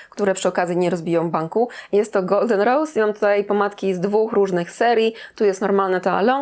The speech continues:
Stay, a to jest My Matte Lip Ink. I różni te formuły tak naprawdę komfort noszenia, ale też długość utrzymywania się na ustach. Long Stay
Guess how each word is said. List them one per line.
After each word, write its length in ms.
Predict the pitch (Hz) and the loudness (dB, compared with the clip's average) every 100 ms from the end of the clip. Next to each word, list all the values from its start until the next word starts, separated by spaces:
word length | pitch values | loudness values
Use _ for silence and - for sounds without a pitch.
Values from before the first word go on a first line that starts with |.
| 269 | -4
Stay, 420 | - 214 208 - | -2 0 0 0
a 80 | 196 | -4
to 180 | 190 185 | 0 2
jest 400 | 180 190 - - | 2 2 -2 -4
My 240 | 196 190 | -2 0
Matte 340 | 180 175 - 175 | 0 -2 -2 -2
Lip 180 | 170 - | -2 -4
Ink. 280 | 220 262 330 - - - - - | -2 0 0 -4 -18 -20 -20 -2
I 220 | 214 208 | 0 2
różni 640 | 202 254 311 285 269 254 254 | 2 2 2 2 2 0 0
te 320 | 202 202 208 | 2 2 2
formuły 460 | 220 214 226 254 254 | 0 0 2 2 2
tak 140 | 214 | 0
naprawdę 480 | 208 220 220 214 214 | -2 0 0 0 -2
komfort 440 | - 233 233 226 | -2 -4 -2 -2
noszenia, 480 | 214 202 254 254 240 | -2 -4 -2 -2 0
ale 220 | 247 226 | 0 0
też 180 | 226 202 | 0 -2
długość 320 | 196 202 196 | 0 0 -2
utrzymywania 500 | 196 - 180 170 170 | -4 -4 -2 -2 -4
się 100 | 175 | -4
na 100 | 170 | -4
ustach. 460 | - 220 - - - - - - - | -2 -2 -2 -4 -4 -16 -18 -6 0
Long 320 | 233 302 320 | 2 2 -2
Stay 480 | - 226 214 220 | -2 0 2 0